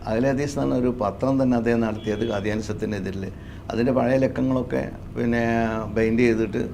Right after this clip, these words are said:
നമ്മുടെ കയ്യിലുണ്ട്. അപ്പോൾ ഈ ചോദ്യം വളരെ പ്രസക്തമാണ്. ഈ ഇങ്ങനെ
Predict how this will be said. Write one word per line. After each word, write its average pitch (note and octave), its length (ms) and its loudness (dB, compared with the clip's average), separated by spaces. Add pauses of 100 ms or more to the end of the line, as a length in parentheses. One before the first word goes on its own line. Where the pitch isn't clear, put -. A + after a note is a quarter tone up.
നമ്മുടെ A2 200 0
കയ്യിലുണ്ട്. G2 460 -2 (600)
അപ്പോൾ C#3+ 200 2
ഈ D3+ 200 6
ചോദ്യം E3 300 6
വളരെ C#3 200 4
പ്രസക്തമാണ്. G#2+ 600 -2 (500)
ഈ - 0 - (540)
ഇങ്ങനെ C#3 380 2